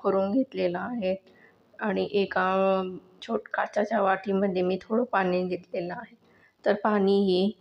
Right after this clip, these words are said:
कपड्याला असं लावून घ्यायचं आणि छोटे छोटे गोळे तयार करून घ्यायचे. गोळा तयार केल्यानंतर यावरती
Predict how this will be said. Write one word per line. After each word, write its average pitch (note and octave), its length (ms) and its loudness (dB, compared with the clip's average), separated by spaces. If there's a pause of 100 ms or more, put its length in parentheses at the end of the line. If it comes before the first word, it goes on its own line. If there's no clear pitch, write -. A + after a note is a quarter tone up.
(320)
कपड्याला F#3+ 500 2 (200)
असं A3+ 280 -4
लावून F#3+ 400 4
घ्यायचं F#3 640 2 (180)
आणि F#3 300 0 (100)
छोटे G#3+ 300 0
छोटे F#3+ 220 2
गोळे F#3+ 400 4
तयार F#3+ 300 4
करून F3+ 340 2
घ्यायचे. F3+ 480 -4 (4000)
गोळा G#3+ 420 6
तयार G3+ 360 4
केल्यानंतर G3 800 4
यावरती F#3+ 720 2